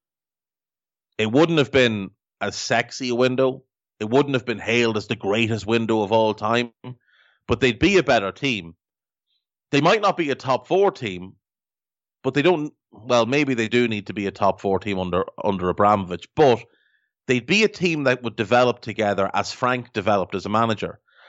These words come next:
And I saw a tweet last night. Someone said, "Isn't it mad that, you know, Gerrard was a better player than Lampard and he's also a better manager than Lampard?" Now, I do think Gerrard was a better player than Lampard, but that's neither here nor there.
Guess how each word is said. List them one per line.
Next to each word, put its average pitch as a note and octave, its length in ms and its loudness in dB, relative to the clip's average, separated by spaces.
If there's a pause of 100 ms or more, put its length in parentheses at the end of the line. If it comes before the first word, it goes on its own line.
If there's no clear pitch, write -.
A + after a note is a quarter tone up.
(120)
And - 80 -6
I - 20 -4
saw G3+ 220 2
a F3+ 40 0
tweet F3 260 -4
last A#2 260 -4
night. G#2 280 -8 (1700)
Someone F3 320 0
said, C3+ 220 2
"Isn't C3+ 200 -2
it C3+ 80 -8
mad D#3+ 260 -2
that, C#3+ 260 -4
you C3 100 -4
know, A#2 100 0
Gerrard C#3+ 440 2
was A#2 100 -6
a A#2 80 -2
better A#2 200 0
player C3+ 420 0
than A2+ 120 -8
Lampard G#2 520 -2
and F#2 80 -10
he's F#2 120 -12
also A2 300 0
a - 20 -2
better F#2+ 240 -6
manager A2 480 -2
than F#2 140 -8
Lampard?" F2 560 -8 (320)
Now, C3+ 100 4
I D3 120 6
do F#3+ 260 2
think D3 320 -2
Gerrard B2 360 4
was G2+ 140 -8
a G2+ 60 -6
better G2 220 -2
player G#2 300 0
than F2+ 120 -8
Lampard, F2 420 -6
but - 120 -8
that's - 320 -2
neither F#2 280 -2
here F#2+ 160 -2
nor F2+ 80 -6
there. E2 240 -4